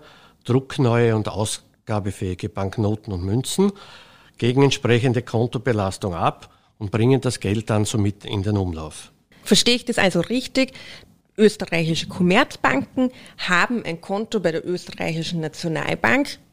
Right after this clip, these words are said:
Speaker 2: im Gegenteil ja zur österreichischen Bevölkerung, da die Nationalbank keine Privatkonten anbietet.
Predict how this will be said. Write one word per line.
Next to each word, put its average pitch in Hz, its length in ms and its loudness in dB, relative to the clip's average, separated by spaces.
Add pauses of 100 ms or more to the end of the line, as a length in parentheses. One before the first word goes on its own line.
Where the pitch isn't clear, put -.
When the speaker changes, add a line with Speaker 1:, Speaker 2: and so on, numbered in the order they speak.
(200)
Speaker 2:
im 214 260 2
Gegenteil 202 640 0
ja 165 200 -2
zur 175 540 2
österreichischen 175 720 0
Bevölkerung, 240 920 2 (440)
da 180 180 2
die 180 80 -8
Nationalbank 170 800 -6
keine 175 280 0
Privatkonten 240 1040 2
anbietet. 233 800 0